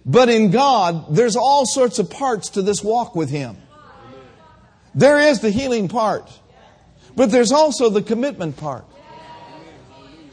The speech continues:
There is the prosperity part, and we should have that.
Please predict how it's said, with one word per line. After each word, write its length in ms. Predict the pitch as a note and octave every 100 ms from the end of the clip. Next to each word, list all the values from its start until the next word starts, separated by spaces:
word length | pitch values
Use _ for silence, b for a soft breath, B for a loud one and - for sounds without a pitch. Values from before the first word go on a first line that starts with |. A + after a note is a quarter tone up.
| -
There 200 | F3+ D4+
is 200 | D4+ C#4+
the 80 | B3
prosperity 760 | G#3+ A3 G3+ - G#3 F#3 E3
part, 280 | D#3 G3 F#3+
and 100 | G3
we 80 | C#4
should 180 | B3 B3
have 320 | B3 D4 A#3
that. 300 | F#3 D3 G2